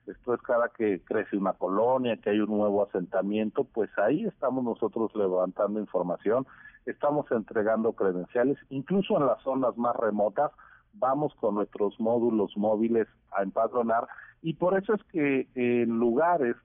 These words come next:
donde otras instituciones del Estado, incluso las fuerzas de seguridad, no pueden entrar,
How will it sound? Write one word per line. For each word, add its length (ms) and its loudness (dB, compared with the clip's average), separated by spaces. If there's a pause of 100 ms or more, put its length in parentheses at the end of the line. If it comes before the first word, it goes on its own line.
donde 380 0
otras 380 0
instituciones 720 -2
del 180 -2
Estado, 400 -2
incluso 460 -2
las 160 -4
fuerzas 340 -4
de 140 -2
seguridad, 560 0
no 160 -2
pueden 320 2
entrar, 400 -2